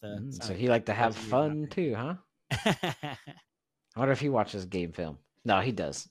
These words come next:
Speaker 1: No, he,
Speaker 2: I'm
Speaker 1: if he's
Speaker 2: sure he
Speaker 1: getting
Speaker 2: does.
Speaker 1: ten, if he's getting a thousand yards every, every ten years, he's definitely
Speaker 2: With
Speaker 1: watching
Speaker 2: those
Speaker 1: game film.
Speaker 2: quarterbacks, yeah.
Speaker 1: <laughs> Yeah, for real. <laughs>
Speaker 2: Keeping it with quarterbacks, the Jets can't seem to find one.
Speaker 1: Oh my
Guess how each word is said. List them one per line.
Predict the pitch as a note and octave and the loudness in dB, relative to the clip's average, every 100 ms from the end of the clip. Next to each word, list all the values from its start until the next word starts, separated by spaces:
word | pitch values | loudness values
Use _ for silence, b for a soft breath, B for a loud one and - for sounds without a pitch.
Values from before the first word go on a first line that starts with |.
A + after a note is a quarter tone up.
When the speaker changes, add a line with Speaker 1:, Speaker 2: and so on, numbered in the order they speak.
| - | -16
Speaker 1:
No, | G2 | -14
he, | - A#2+ | -10 -6
Speaker 2:
I'm | A#2+ | -2
Speaker 1:
if | A2+ | 2
he's | E3 | 2
Speaker 2:
sure | |
he | F3 | 2
Speaker 1:
getting | |
Speaker 2:
does. | D#3 D3 | 0 -2
Speaker 1:
ten, | - D3+ C#3+ | 0 0 2
if | C#3 C3 | 0 0
he's | D3+ | 0
getting | F3 C#3 | -2 -2
a | |
thousand | C#3+ C#3 C#3 | 2 2 2
yards | C#3 C3+ B2+ | 4 4 4
every, | B2 A#2+ | 2 2
every | A2+ | 0
ten | B2 A#2+ | 0 0
years, | A#2 G#2 | 0 -4
he's | A2+ | -6
definitely | A2 G#2 F3+ | -8 2 4
Speaker 2:
With | |
Speaker 1:
watching | A#2+ D#3 | 6 8
Speaker 2:
those | E3 | 6
Speaker 1:
game | - | 4
film. | A#2 F#2 | 0 -2
Speaker 2:
quarterbacks, | E2+ E2 - | -4 -4 -6
yeah. | A2 C#2 - | -8 -8 -6
Speaker 1:
<laughs> | - | -2
Yeah, | D#3+ B2+ | 2 2
for | - C#3 | 0 -4
real. | A#2 C3+ A#2+ - | -4 -4 -6 -4
<laughs> | F3+ - - G3 _ _ _ _ _ _ _ B B B B | -6 -4 -8 -8 _ _ _ _ _ _ _ B B B B
Speaker 2:
Keeping | F#3+ F#3 | 4 6
it | D#3 | 4
with | B2+ | 2
quarterbacks, | - B2+ F2 D#2+ E2 - - _ | 2 2 2 -2 -4 -12 -20 _
the | C3+ | -4
Jets | C3 F3 - | 4 4 2
can't | A#2+ F#2+ | -4 -4
seem | F#2+ | -8
to | D#2 | -6
find | F#2 F2+ A1 | -4 -4 -6
one. | - | -8
Speaker 1:
Oh | C3 A#2+ | -4 -2
my | G2+ | -4